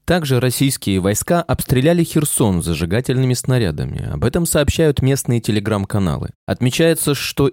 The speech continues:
при вчерашнем обстреле города вечером россияне использовали фосфорные и световозгорающие снаряды.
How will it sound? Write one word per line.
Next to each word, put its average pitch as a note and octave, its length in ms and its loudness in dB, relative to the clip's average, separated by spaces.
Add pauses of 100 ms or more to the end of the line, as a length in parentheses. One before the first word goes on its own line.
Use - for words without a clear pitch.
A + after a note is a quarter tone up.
при C3 140 0
вчерашнем D3+ 680 0
обстреле G2+ 460 0
города F2 400 -2
вечером D#2+ 520 -2
россияне B2+ 520 0
использовали D#3 540 0
фосфорные D3+ 680 0
и - 140 0
световозгорающие B2 1160 2
снаряды. A2 600 0